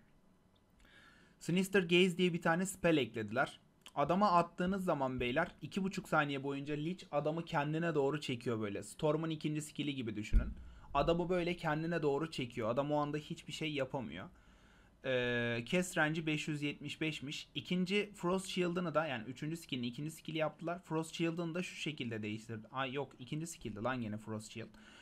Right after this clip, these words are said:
Frost Shield'ını da şu şekilde yaptılar. Kendinize ya da işte adamınıza ya da kribinize ya da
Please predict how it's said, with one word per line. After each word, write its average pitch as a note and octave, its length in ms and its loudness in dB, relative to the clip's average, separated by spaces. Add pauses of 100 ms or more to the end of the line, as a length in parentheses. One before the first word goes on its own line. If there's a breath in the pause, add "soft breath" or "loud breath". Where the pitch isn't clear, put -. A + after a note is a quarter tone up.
(180 loud breath)
Frost F#3+ 260 2
Shield'ını F#3+ 260 -2
da G3+ 80 2
şu - 140 -2
şekilde E3 360 -2
yaptılar. C3 480 -2 (760 soft breath)
Kendinize F#3+ 680 4
ya D3+ 200 4
da D#3 100 8
işte D3+ 320 2
adamınıza C#3+ 640 2
ya C3+ 180 0
da C3+ 100 2
kribinize B2 600 -2
ya C3 180 0
da C#3 220 2